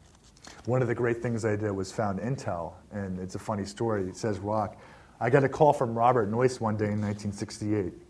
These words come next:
He said, 'Gee, maybe Gordon and I want to leave Fairchild Semiconductor and go into a business for ourselves.' We talked about it for a while. I asked them how much money they needed. They said two and a half million dollars."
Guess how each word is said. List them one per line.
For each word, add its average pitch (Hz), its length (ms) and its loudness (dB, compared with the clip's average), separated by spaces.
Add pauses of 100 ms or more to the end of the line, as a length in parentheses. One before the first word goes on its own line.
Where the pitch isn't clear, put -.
(320)
He - 80 -8
said, 160 220 10
'Gee, 208 380 6
maybe 220 260 6
Gordon 175 320 4
and 165 80 2
I 151 140 4
want 139 200 0
to 120 60 2
leave 139 220 2
Fairchild 127 560 0
Semiconductor 113 580 -2
and 101 120 -6
go 107 240 -2
into 107 260 -2
a 98 40 -2
business 107 320 -4
for 101 160 -4
ourselves.' 95 600 0
We 101 80 -6
talked 104 340 -2
about 104 200 -2
it 98 60 -8
for 110 100 -8
a - 20 -4
while. 98 400 -2
I 104 80 -2
asked 104 160 -6
them 95 80 -8
how 98 100 -4
much 95 160 -10
money 98 220 -6
they 98 120 -4
needed. 95 360 -4 (320)
They 107 60 -6
said 101 260 -4
two - 140 -6
and 160 60 0
a 139 40 -4
half 131 200 -4
million 107 200 -4
dollars." - 420 -10